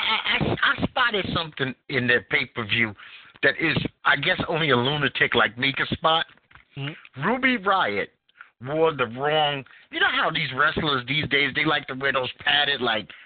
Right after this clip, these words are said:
Speaker 1: shoes, boots?
Speaker 2: Yeah.
Speaker 1: Well, she wore these reds, padded boots. They made her look like she was two foot tall.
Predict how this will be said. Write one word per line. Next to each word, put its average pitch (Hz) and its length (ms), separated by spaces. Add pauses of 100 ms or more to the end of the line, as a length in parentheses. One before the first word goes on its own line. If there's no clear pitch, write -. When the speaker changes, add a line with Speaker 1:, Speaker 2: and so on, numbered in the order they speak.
(420)
Speaker 1:
shoes, 160 440 (180)
boots? 170 400 (280)
Speaker 2:
Yeah. 147 220 (920)
Speaker 1:
Well, 165 140 (100)
she 262 120
wore 247 220
these 180 200 (120)
reds, 113 420 (840)
padded 160 460
boots. 127 360 (680)
They 185 160
made 190 400
her 170 160
look 185 240
like 160 180
she - 140
was 127 140 (240)
two 233 200 (160)
foot 185 200 (160)
tall. 170 380